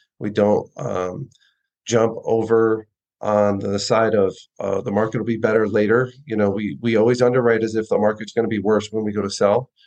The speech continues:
so that we can make sure we're gonna perform. And, uh, and then the rent bumps, we tr-, we keep those very minimal,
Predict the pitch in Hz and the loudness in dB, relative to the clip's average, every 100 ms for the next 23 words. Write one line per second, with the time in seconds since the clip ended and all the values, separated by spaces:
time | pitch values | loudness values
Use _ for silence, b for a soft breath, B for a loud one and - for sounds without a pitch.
0 | - - 104 113 113 101 101 - 107 98 | -6 -2 0 0 -2 -2 -2 -4 -4 -4
1 | 95 95 - 107 - - - - _ _ | -4 -6 -10 -12 -8 -6 -8 -14 _ _
2 | _ - 110 104 98 92 90 - - 104 | _ -6 -2 0 0 0 0 -2 -2 0
3 | 107 98 98 104 - 85 82 - 117 107 | 2 2 2 2 2 -2 -2 -6 -6 -4
4 | 113 - 110 113 110 101 101 104 104 101 | -4 -4 -6 -6 -2 0 0 0 2 2
5 | 101 101 101 | 4 2 0